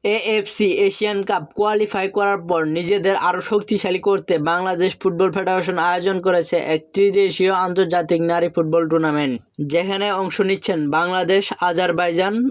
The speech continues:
মালয়েশিয়া। এই টুর্নামেন্টে ইতিমধ্যে দুইটি ম্যাচ শেষ হয়েছে। প্রথম ম্যাচ বাংলাদেশ ভার্সেস মালয়েশিয়া, আর এই ম্যাচে দুঃখজনকভাবে বাংলাদেশ হেরে গেছে মালয়েশিয়ার কাছে এক শূন্য গোল ব্যবধানে। আর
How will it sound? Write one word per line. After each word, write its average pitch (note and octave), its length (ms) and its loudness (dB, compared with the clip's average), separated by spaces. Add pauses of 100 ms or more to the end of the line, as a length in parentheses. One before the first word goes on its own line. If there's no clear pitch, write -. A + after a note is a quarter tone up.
(140)
মালয়েশিয়া। D#3+ 560 0 (260)
এই F#3+ 160 2
টুর্নামেন্টে A3 480 2 (140)
ইতিমধ্যে F#3+ 420 2 (100)
দুইটি G3 240 2 (100)
ম্যাচ G3+ 200 0 (200)
শেষ F#3 280 4
হয়েছে। E3+ 300 2 (400)
প্রথম G3 380 0
ম্যাচ G#3 180 2 (180)
বাংলাদেশ F#3+ 400 0 (120)
ভার্সেস F#3 440 0 (140)
মালয়েশিয়া, F3 520 0 (400)
আর D#3+ 80 2 (180)
এই F3+ 140 2
ম্যাচে G3 240 0 (100)
দুঃখজনকভাবে F#3 840 0 (140)
বাংলাদেশ F#3 400 0 (120)
হেরে D#3+ 240 4
গেছে F3 200 0 (120)
মালয়েশিয়ার E3 560 0
কাছে F3+ 220 2 (220)
এক F3 60 -2 (100)
শূন্য E3+ 180 0 (140)
গোল E3 140 4 (100)
ব্যবধানে। C#3 440 0 (280)
আর F3+ 100 0